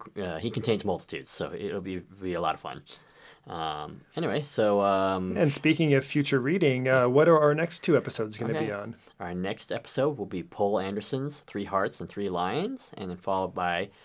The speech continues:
Speaker 1: Roger Zelazny's Jack of Shadows. So it'll be very exciting.
Speaker 2: Ooh.
Speaker 1: Okay. So, uh, do us a favor, if you like what we're doing here,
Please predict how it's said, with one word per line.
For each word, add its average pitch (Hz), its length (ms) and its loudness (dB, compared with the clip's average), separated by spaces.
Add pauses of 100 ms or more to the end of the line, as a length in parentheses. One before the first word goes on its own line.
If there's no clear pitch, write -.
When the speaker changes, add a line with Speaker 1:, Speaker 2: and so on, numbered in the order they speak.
(180)
Speaker 1:
Roger 92 280 -2
Zelazny's 95 600 -4
Jack - 260 -10
of - 60 -10
Shadows. - 380 -4
So - 100 -14
it'll - 80 -18
be 78 40 -12
very 87 140 -6
exciting. 135 300 -4 (440)
Speaker 2:
Ooh. 120 680 0 (100)
Speaker 1:
Okay. 101 220 -12 (380)
So, 113 280 6
uh, 101 280 4
do 110 260 4
us - 80 0
a - 40 -10
favor, 123 520 2
if - 140 -10
you 104 80 -4
like 107 200 0
what - 100 -4
we're 117 140 -2
doing 110 240 2
here, 98 400 -2